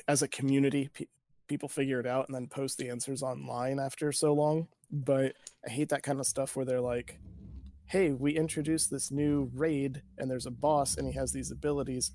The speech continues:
and people can't figure it out." And then, like, two days later, they're like, "Ah, that shit's old. We beat it, like, forty times because we, we s-, basically broke it down to its bits and ones and zeros and decoded the exact sequence." And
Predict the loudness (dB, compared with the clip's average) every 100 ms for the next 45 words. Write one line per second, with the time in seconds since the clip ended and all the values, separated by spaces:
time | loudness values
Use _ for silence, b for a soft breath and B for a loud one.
0 | -10 -10 -4 -2 -2 -2 -2 -2 -2 0
1 | 2 2 2 0 -2 -2 -2 -2 -4 -4
2 | -2 0 0 0 0 0 0 -2 B B
3 | 0 4 4 4 0 0 0 0 -2 -4
4 | -4 -4 -6 -8 -6 -4 -4 -2 -2 -2
5 | -6 -8 -8 -8 -8 -8 -10 -12 -16 _
6 | _ _ _ _ -4 -4 -4 -12 -20 -20
7 | _ -10 -10 _ _ 4 6 4 2 2
8 | 2 2 0 0 0 0 -4 -6 -4 -4
9 | -6 _ -14 -6 0 0 2 0 -2 -4
10 | -4 -4 -6 -6 -6 -2 -2 -2 -4 -4
11 | -4 -6 -8 -6 -6 -6 -8 -8 -6 -4
12 | -2 0 0 -2 -6 -6 -2 -2 -2 -6
13 | -8